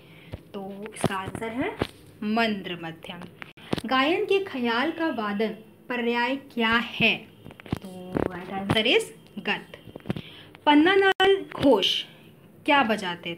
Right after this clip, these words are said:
थे? पन्नालाल घोष बांसुरी बजाते थे। पंडित शिव कुमार शर्मा क्या बजाते थे? संतूर। किस ताल की सम पर खाली होती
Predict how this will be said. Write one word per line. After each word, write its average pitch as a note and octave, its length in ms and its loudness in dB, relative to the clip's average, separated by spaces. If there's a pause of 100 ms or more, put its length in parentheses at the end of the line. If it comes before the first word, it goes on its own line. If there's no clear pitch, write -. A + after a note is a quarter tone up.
थे? F#3 100 -14 (500)
पन्नालाल G#3 440 -2
घोष A#3 420 0 (400)
बांसुरी G#3+ 480 0
बजाते F3 540 -10
थे। F3+ 60 -16 (720)
पंडित D#4 340 4
शिव F4+ 340 -2
कुमार D4 360 2
शर्मा A3 520 -4
क्या C#4+ 180 2
बजाते C#4 560 2
थे? D4+ 100 2 (1900)
संतूर। G#3+ 640 0 (1700)
किस F#4+ 180 4 (120)
ताल A#3+ 300 2
की C#4 260 0
सम C4+ 380 4
पर F3 240 -2 (600)
खाली A3+ 420 -2
होती F#3 420 -8